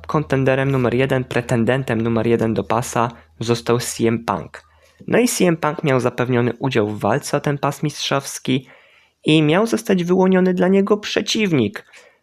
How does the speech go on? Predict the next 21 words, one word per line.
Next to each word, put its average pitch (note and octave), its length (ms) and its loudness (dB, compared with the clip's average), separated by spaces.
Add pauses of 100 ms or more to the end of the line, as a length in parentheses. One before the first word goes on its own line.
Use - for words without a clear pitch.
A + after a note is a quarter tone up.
(140)
No D3 140 0
i G3 80 2
zostało D#3 480 0
to, C3 460 -2 (800)
e, A2 240 -2 (540)
miało B2 240 0
to A#2 120 -2
miejsce A#2+ 340 0
na G#2+ 100 0
ostatnim B2 380 -2
właśnie A#2 260 -2
Monday A2 280 2
Night G2 240 -2
Raw F#3 160 2 (520)
i G3+ 120 -2
koniec F3 340 0
końców C#3+ 560 0 (560)
wyłonionym A#2+ 720 2
tym G#2 160 -4
zwycięzcą A#2+ 640 -2
został G#2 560 -2